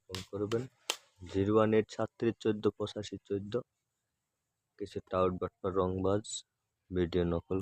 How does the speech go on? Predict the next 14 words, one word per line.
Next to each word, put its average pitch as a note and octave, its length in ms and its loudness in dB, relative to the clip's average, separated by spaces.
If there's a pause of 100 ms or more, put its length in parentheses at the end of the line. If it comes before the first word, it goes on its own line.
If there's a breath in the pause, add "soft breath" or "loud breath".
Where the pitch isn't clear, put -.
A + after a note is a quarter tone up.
করে, G2+ 200 -2 (800)
সেক্ষেত্রে A2+ 560 -4 (100)
আমি G2+ 160 2 (560)
নাম্বারটি F#2 440 -4 (120)
স্পষ্ট - 280 -10 (160)
কাগজে F#2+ 420 2
লিখে A2+ 260 0
দিছি, A#2+ 280 0
even F#2+ 180 4 (120)
মুখে F2 300 -6
বলে F2 220 2
দিছি। - 200 -16 (240)
এখন - 260 -6
আমি G#2+ 140 6